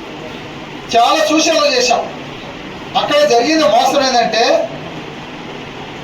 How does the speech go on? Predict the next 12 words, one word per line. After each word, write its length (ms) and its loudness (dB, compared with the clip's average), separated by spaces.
ఆంధ్ర 320 4
ప్రాంతంలో 580 6
చాలా 480 4
చోట్ల 520 2
మాదిగలను 960 2
మాల 480 4
అని 200 4
రాశారు. 420 0
అంటే 320 2
ఏబిసిడి 360 4
వస్తున్న 500 2
క్రమంలో 840 4